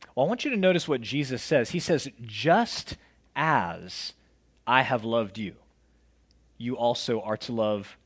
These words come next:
one another." Well, how did Jesus love us? Friends, Jesus loved us in spite of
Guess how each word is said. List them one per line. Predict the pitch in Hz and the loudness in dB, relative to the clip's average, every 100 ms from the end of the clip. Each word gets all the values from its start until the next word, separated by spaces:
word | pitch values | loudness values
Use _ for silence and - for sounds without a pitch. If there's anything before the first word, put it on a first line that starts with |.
| _ | _
one | - 107 | -8 -6
another." | 104 113 123 - _ _ _ _ _ _ _ _ _ _ _ _ _ _ _ _ _ - | -4 -4 -4 -14 _ _ _ _ _ _ _ _ _ _ _ _ _ _ _ _ _ -6
Well, | 139 | -2
how | - 185 | 2 4
did | 226 175 | 4 0
Jesus | 113 151 160 156 - | -2 -2 -2 -2 0
love | 131 233 123 | 2 2 0
us? | 78 - - - - _ _ _ _ _ _ _ _ _ _ _ _ _ _ _ - - | -12 -16 -14 -16 -20 _ _ _ _ _ _ _ _ _ _ _ _ _ _ _ -20 -8
Friends, | - 180 117 | 0 0 0
Jesus | 175 240 262 165 | -2 0 -2 2
loved | 147 147 147 | 4 6 2
us | 139 | 0
in | 156 135 | -4 -4
spite | - - - 175 214 214 - | -4 -8 -2 2 2 0 -2
of | 113 87 95 - | -2 -2 -6 -14